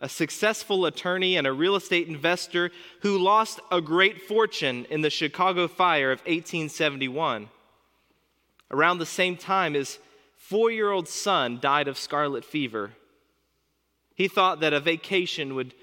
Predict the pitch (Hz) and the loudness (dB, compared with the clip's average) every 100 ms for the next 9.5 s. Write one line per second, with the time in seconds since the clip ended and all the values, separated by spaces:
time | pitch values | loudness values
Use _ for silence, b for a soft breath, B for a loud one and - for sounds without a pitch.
0 | b b 202 220 185 - 202 196 190 165 | b b 0 2 2 0 0 2 2 0
1 | - 156 151 196 156 135 139 180 180 - | 0 -4 0 2 2 0 -2 -2 -2 -6
2 | 240 202 170 170 156 139 127 135 - 127 | -2 0 2 2 2 0 -2 -10 0 0
3 | 123 123 131 - 175 165 B B B - | 0 -4 -8 -2 0 0 B B B -4
4 | 220 208 - 190 175 147 147 180 170 139 | 0 0 2 2 2 0 0 2 2 2
5 | 151 180 175 151 131 - 175 - - - | 0 2 2 0 -2 -2 -4 -4 -8 -6
6 | 180 123 104 104 - _ _ _ _ _ | -4 -4 -4 -8 -16 _ _ _ _ _
7 | _ _ - 160 180 - 226 226 180 165 | _ _ -4 -2 -2 0 -2 -2 -2 -2
8 | 143 156 185 185 - 131 - 180 151 147 | -2 0 2 2 -2 -6 -2 -2 2 2
9 | 151 127 123 139 - | 2 0 -4 -4 -10